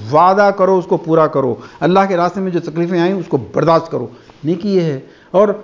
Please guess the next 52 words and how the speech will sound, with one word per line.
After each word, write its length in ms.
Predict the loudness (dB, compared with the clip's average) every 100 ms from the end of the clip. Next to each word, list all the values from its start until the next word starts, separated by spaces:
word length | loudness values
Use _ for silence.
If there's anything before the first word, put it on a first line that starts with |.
| -18 -6
हम्म, 360 | 0 2 0 -2 -2
हज़रत 280 | 2 4
अबू 180 | 4 4 6
उबैदा 260 | 6 6
रज़ियल्लाहु 360 | 4 2 0 2
ताला, 180 | 0 -2
एक 140 | -4
छोटी 340 | 2 4 6 2
सी 100 | 2
मिसाल 320 | -2 2 2
दे 80 | 2
रहा 100 | 0
हूँ 80 | 0
मैं, 160 | -4 -8 -20 -20 _ _
किसी 200 | -2 2
गज़वे 380 | 4 2 2 2
से 140 | 2 0
तशरीफ़ 340 | 0 -4 0
लाए, 160 | 4 4
वापस 400 | 4 2 -4 -6 -20 -6 -2
आके 260 | 2 2
रसूलुल्लाह 340 | 0 0 0 0
सल्लल्लाहु 240 | 0 -2
अलैहि 100 | -2
वसल्लम 100 | -4
से 60 | -4
फरमा 300 | -4 0 0
रहे 120 | 0
हैं 100 | -2
कि, 320 | -2 -2 -4
अ, 800 | -10 -18 -4 -2 0 0 0 -4
वहाँ 220 | 0 0
इतनी 320 | 0 2 2
सर्दी 360 | 4 2 4 2
थी 180 | 0 2
कि 120 | 0
पानी 380 | 2 0 2 2
का 180 | 4 4
अगर 160 | 2
ख़तरा 300 | -2 2 2
भी 120 | 2
गिरे 180 | 2 2
तो 100 | 4
लगता 260 | 0 0 0
था 140 | 0 -2 -4
जिस्म 340 | -6 -2 -2
कट 160 | 0 0
जाएगा, 400 | 4 2 2 -4 -8 -20 _ -10
लेकिन 580 | 0 2 2 -2 -4 -6 -14 _ _ _ -8
मैं, 640 | -4 0 0 0 0 0
अम, 920 | 0 0 0 0 0 -2 -4 -6 -10 -2
हाँ, 420 | 0 0 -4